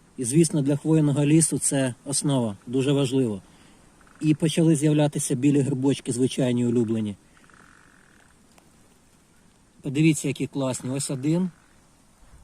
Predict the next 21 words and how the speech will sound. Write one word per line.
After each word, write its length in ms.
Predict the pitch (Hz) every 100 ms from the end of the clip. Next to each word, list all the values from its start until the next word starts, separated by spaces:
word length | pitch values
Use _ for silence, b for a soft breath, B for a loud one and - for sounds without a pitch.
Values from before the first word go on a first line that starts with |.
| - - -
А 100 | 123
на 180 | 139 147
ще 240 | - 170
один 200 | 160 156
малючок 500 | 139 135 131 139 -
стоїть 360 | - 135 127 -
поруч, 280 | 135 120 104
бачите? 560 | 120 147 147 - 98 - _ - _ _
І 160 | 127 127
справа 540 | - 175 170 170 147
я 300 | 147 143 139 - _ _ _ _ _ _
розкопав 600 | 143 139 - 151 165 147
таку... 420 | 131 165 139 143 135 _ _ -
Кубку 460 | 160 160 - 139 - -
з 80 |
хвої. 420 | - 139 135 123 110 b b b b b b _
І 100 | 123
ще 240 | - 165
одненького 520 | 135 131 127 120 123
там 260 | 113 120 110 - -
знайшов. 520 | 113 127 - 127 110